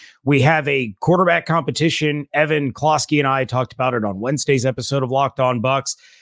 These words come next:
Uh, I see this more as Baker's job to lose. I don't personally view it as a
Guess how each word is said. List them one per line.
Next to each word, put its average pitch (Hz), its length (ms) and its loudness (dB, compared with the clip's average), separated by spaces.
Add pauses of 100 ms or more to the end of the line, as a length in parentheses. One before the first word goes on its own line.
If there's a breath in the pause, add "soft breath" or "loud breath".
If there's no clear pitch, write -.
(200 soft breath)
Uh, 147 360 2 (120)
I 160 100 2
see 185 280 -2
this 175 200 0
more 170 460 4 (320)
as 147 540 2 (240)
Baker's 147 420 2
job 147 380 2
to 143 80 -2
lose. 127 580 0
I 135 160 2
don't 175 360 0
personally 151 520 0
view 135 260 2
it 147 140 0 (340 soft breath)
as 139 240 2
a 123 240 -2